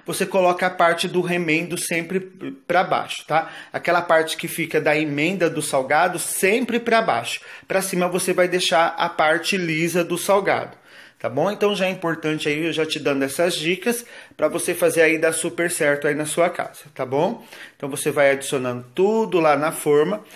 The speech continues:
Nós vamos deixar ele crescer aí em torno de uns vinte minutinhos aqui foi o suficiente, tá? Aqui tá bem calor,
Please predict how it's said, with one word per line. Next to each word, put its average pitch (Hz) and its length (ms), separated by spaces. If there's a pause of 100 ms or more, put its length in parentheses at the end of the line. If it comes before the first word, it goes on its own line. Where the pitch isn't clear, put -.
(460)
Nós 156 280
vamos 175 560
deixar 156 560
ele 147 160
crescer 147 640
aí 139 140
em 143 120
torno 147 520
de 135 240
uns 139 400 (480)
vinte 226 400
minutinhos 196 720
aqui 170 260
foi 180 240
o 180 40
suficiente, 160 920
tá? 151 120
Aqui 165 160
tá 147 100
bem 147 240
calor, 147 500